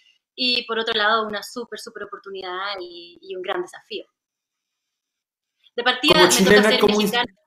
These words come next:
Speaker 1: que no, n-, ni siquiera había escuchado nunca el acento de, del norte de México, entonces era todo muy nuevo para mí, y a diferencia de mis compañeros también, eh, en mi, en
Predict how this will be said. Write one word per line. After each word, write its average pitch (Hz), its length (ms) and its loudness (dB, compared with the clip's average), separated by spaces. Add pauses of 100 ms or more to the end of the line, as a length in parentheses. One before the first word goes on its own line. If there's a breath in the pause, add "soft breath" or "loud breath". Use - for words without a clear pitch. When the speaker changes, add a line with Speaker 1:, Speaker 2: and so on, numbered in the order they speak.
(1400)
Speaker 1:
que 226 220 0
no, 240 400 2 (460)
n-, 226 160 -12 (140)
ni 233 260 -2
siquiera 277 300 0
había 269 120 4
escuchado 262 440 -2
nunca 254 260 -6
el 226 120 -4
acento 240 680 -2
de, 202 300 -10
del 214 200 -8
norte 226 260 -2
de 214 100 -6
México, 233 400 -6
entonces 220 380 -10 (440 loud breath)
era 240 200 0
todo 269 180 4
muy 269 160 2
nuevo 254 300 2
para 240 220 -2
mí, 262 280 -2 (320 soft breath)
y 254 120 -2
a 247 40 2
diferencia 285 440 2
de 302 60 0
mis 285 60 -6
compañeros 262 520 -2
también, 247 500 -6
eh, 208 400 -8 (300)
en 226 120 -10
mi, 226 100 -8
en 226 240 -10